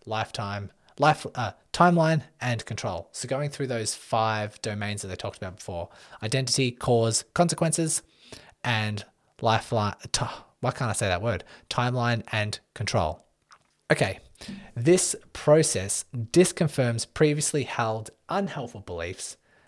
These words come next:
and allows a person to reconceptualize and understand their pain,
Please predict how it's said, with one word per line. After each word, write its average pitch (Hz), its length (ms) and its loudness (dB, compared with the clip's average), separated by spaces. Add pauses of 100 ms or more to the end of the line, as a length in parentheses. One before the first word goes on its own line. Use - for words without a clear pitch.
(400)
and 180 180 10
allows 143 320 8
a 135 60 -2
person 110 500 -4
to 104 200 -4
reconceptualize 117 1120 0
and 98 220 -10
understand 117 720 0 (360)
their 147 120 10
pain, 135 500 4